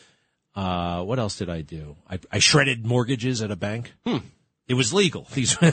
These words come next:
Speaker 1: they were, it was
Speaker 2: You were
Speaker 1: legal.
Speaker 2: assigned to do
Speaker 1: Sounds,
Speaker 2: that.
Speaker 1: sounds sketchy, but it was a, and, um, I usually made minimum wage or a little bit above. The idea that, that they, they would, they were debating the minimum wage back then. Like, you know, you should be able to feed a family of four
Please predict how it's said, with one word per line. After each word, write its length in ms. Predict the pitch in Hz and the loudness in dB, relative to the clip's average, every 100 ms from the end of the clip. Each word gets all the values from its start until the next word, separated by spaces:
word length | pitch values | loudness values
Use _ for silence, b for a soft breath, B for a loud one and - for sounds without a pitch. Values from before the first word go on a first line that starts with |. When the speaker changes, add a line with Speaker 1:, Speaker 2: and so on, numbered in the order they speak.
| - | 4
Speaker 1:
they 200 | 143 160 | 2 0
were, 80 | - | 0
it 280 | 208 - 165 | -2 -2 -2
was 100 | 127 | 2
Speaker 2:
You 80 | 156 | 4
were 60 | 185 | 4
Speaker 1:
legal. 80 | 135 | 2
Speaker 2:
assigned 360 | 110 156 143 127 | 2 2 0 0
to 40 | |
do 60 | 123 | 4
Speaker 1:
Sounds, 420 | 196 208 156 127 | 6 6 4 -4
Speaker 2:
that. 60 | - | -2
Speaker 1:
sounds 260 | 190 160 | 0 2
sketchy, 480 | - - 190 - 110 | 0 2 0 0 -4
but 160 | 98 110 | -2 -2
it 60 | |
was 180 | 107 98 | -2 -4
a, 120 | 107 - b b b _ - | -4 -6 b b b _ -2
and, 340 | 131 127 123 | 0 0 0
um, 400 | 127 120 113 139 - _ _ _ _ - | 2 2 2 -4 -14 _ _ _ _ 0
I 40 | |
usually 380 | 123 131 139 135 | 2 2 2 2
made 260 | 120 120 | 2 0
minimum 320 | 98 110 123 117 | 0 0 2 2
wage 320 | 98 98 101 | 2 0 0
or 80 | 90 | -2
a 40 | |
little 200 | 92 101 | -2 0
bit 140 | 101 | 2
above. 460 | 110 92 87 90 - _ _ _ _ _ _ | 0 0 0 -2 -8 _ _ _ _ _ _
The 220 | 113 151 | 4 6
idea 460 | 180 156 113 202 208 | 6 2 0 2 2
that, 240 | 113 110 | 2 -2
that 140 | 127 113 | -2 2
they, 140 | 139 | 2
they 280 | 139 147 151 | 4 2 4
would, 140 | 160 139 147 | 2 2 2
they 120 | 156 | 2
were 120 | 190 | 2
debating 480 | 143 170 143 160 165 | 0 -2 0 0 2
the 80 | 151 | 2
minimum 320 | 147 147 139 | 2 2 2
wage 260 | 139 135 | 2 2
back 200 | - 123 | 2 0
then. 340 | 139 147 98 85 b b | 2 0 0 -4 b b
Like, 280 | - 101 - | -2 -2 -4
you 100 | - | -6
know, 60 | 101 | -4
you 140 | 98 104 | -2 -2
should 220 | - 117 | -2 -2
be 100 | 135 | 0
able 140 | 143 | 0
to 80 | 117 | -2
feed 260 | - 139 131 | -2 0 0
a 40 | |
family 560 | 104 110 120 123 120 110 | 0 0 2 2 2 0
of 140 | 90 | -2
four 500 | - - 143 85 64 | -2 2 2 2 -4